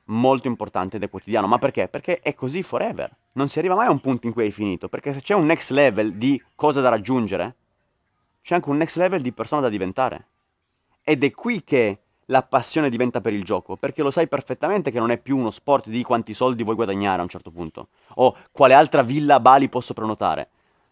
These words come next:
ma diventa uno sport del "sono felice così come sono e con questa energia interiore vado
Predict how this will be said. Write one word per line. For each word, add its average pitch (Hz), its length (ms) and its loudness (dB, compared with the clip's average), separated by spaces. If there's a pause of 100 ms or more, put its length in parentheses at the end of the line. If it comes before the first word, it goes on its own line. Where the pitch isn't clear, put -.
ma 156 140 2
diventa 175 300 0
uno 147 100 0
sport 180 320 0
del 113 380 2 (100)
"sono 170 240 -4
felice 170 380 -4
così 123 240 -6
come 104 220 -2
sono 156 420 0 (180)
e - 60 -18
con 127 140 -4
questa - 340 -2
energia 139 460 0
interiore 147 560 0
vado 120 360 0